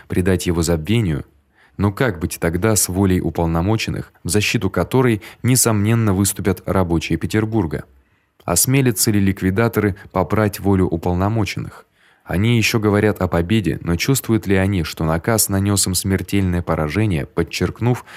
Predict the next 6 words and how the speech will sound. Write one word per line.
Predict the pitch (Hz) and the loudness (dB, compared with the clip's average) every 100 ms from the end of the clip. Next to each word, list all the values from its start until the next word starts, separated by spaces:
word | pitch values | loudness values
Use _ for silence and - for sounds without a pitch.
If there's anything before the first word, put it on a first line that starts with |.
| - | -14
что | - 98 | -4 -2
депутатом | 90 98 113 135 127 | 0 0 0 0 0
может | 113 107 98 92 | 0 0 0 0
быть | 104 - - | -2 -2 -2
только | 104 98 101 92 104 | 0 2 0 -2 0
антиликвидатор? | 113 90 73 80 - 101 92 95 - | 0 -2 -4 -4 -2 0 -2 -4 -14